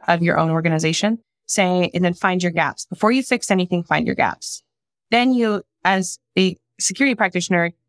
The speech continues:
look through those gaps and say, "What's the low-hanging fruit?" Because if it's low-hanging fruit for you, it's also low-hanging fruit for an attacker. Close those gaps first. And then you pri-, and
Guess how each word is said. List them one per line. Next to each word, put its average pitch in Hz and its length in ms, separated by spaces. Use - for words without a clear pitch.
look 190 300
through 208 160
those 170 220
gaps 151 340
and 180 100
say, 160 100
"What's 170 200
the 190 100
low-hanging 165 460
fruit?" 208 300
Because 175 140
if 160 80
it's - 100
low-hanging 190 340
fruit 190 220
for - 80
you, 196 320
it's 185 100
also 180 240
low-hanging 165 360
fruit - 180
for 139 80
an 123 60
attacker. - 440
Close 202 240
those 175 180
gaps - 460
first. - 440
And 185 120
then 190 120
you 196 120
pri-, 175 340
and 180 240